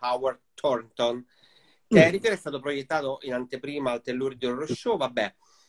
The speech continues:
Speaker 1: Eh, il film ha ricevuto critiche per lo più positive, eh, il, del sequel l'hai detto tu, hai detto tutto tu, e quindi che dobbiamo dire? Perché
Speaker 2: Ma io
Speaker 1: consigliare Terrifier?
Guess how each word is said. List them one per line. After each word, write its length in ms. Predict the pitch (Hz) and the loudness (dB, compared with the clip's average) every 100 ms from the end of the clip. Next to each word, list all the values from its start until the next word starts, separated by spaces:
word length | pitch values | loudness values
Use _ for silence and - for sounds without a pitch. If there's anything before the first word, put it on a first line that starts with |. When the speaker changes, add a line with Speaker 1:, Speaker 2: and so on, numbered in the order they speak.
| _ _ - | _ _ -2
Speaker 1:
Eh, 280 | 143 139 | 0 2
il 100 | 139 | 0
film 180 | 139 175 | -2 2
ha 40 | 151 | 2
ricevuto 280 | 139 160 | 2 -2
critiche 280 | 147 151 143 | -2 -4 -4
per 100 | 139 | -4
lo 80 | 139 | -6
più 120 | 156 | -8
positive, 800 | 160 170 214 247 262 202 135 - _ _ - _ | -6 -4 -2 -2 2 4 4 4 _ _ -20 _
eh, 600 | - 143 143 139 139 143 156 156 | 2 4 4 2 0 -2 -4 -8
il, 120 | 135 | -2
del 220 | 147 147 | 0 0
sequel 380 | - 180 143 143 | 0 0 0 0
l'hai 100 | 165 | 0
detto 300 | 196 196 247 | 0 -2 -6
tu, 140 | 254 | -2
hai 120 | 240 254 | -2 0
detto 240 | 240 254 | -2 -2
tutto 260 | 254 247 262 | -4 -4 -2
tu, 220 | 254 160 | 2 2
e 100 | 160 | 2
quindi 180 | 247 208 | 0 0
che 100 | 190 | 2
dobbiamo 300 | 196 226 220 | 2 2 2
dire? 460 | 185 139 123 110 _ _ _ | -2 -2 -2 -2 _ _ _
Perché 240 | - 202 247 | -4 -2 -2
Speaker 2:
Ma 0 | |
io 40 | |
Speaker 1:
consigliare 500 | 240 220 277 214 202 | 2 10 10 10 4
Terrifier? 640 | 190 156 135 131 131 113 | 0 -4 -4 0 0 0